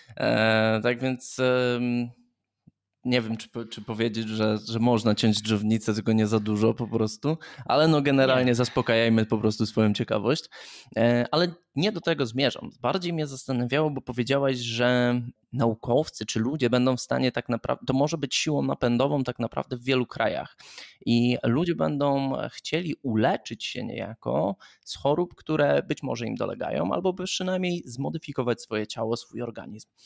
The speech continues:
Speaker 1: Myślisz, że jest możliwe uleczenie tak na dobrą sprawę wszystkich chorób, właśnie wykorzystując modyfikację D N A? Czy są pewne choroby, które, no niestety, ale jak już się z nimi urodzimy,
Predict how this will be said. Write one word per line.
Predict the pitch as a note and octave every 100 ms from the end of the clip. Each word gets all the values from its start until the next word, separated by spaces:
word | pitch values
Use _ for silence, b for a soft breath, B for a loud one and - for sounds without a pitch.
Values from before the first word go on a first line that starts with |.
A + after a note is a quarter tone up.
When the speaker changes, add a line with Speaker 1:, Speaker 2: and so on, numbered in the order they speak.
| B B B B -
Speaker 1:
Myślisz, | C#3+ - F3+
że | C#3+ A#2+ C3+
jest | B2 A#2+ F3 D#3 -
możliwe | A2+ G#2+ A2 G#2+ A2+ G2
uleczenie | - A2+ A2 A2 A2+ A2 A2+
tak | - -
na | D#3
dobrą | G#3+ G3+ E3+
sprawę | - - A2+
wszystkich | G#2+ - D#3+ B2+ - A2
chorób, | - A#2+ A#2 D3 _ -
właśnie | A#2+ E3 -
wykorzystując | A3+ F3 A#2+ - A2 G#2 -
modyfikację | A2 A2 - - - - -
D | A2+
N | G2+ A2+
A? | E3
Czy | - - F#3 F#3+ F#3+
są | - - F#3+
pewne | D3+ G#2+ -
choroby, | - - - C3+ -
które, | - - E3 D3 D3+ D3 D3
no | D3 D3+
niestety, | D3+ D3+ - A#2 - -
ale | - A2+ C3 D3+ D#3 -
jak | - D3
już | D3+
się | -
z | C#3+
nimi | D3+ D3
urodzimy, | C#3 C3+ C3 C3 B2 A#2